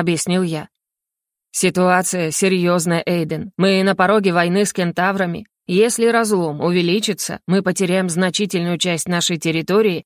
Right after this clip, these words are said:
и кентавры завоюют нас без труда. Если бы наши маги могли сообразить,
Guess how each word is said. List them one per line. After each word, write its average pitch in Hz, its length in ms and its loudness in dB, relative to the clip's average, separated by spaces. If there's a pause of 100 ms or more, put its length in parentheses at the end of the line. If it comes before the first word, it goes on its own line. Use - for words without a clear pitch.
и 185 100 2
кентавры 214 600 2
завоюют 202 580 0
нас 196 220 0
без 185 280 0
труда. 185 400 -2 (360)
Если 175 420 0
бы 156 140 -2
наши 160 280 -2
маги 160 320 0
могли 156 360 -2
сообразить, 170 640 -2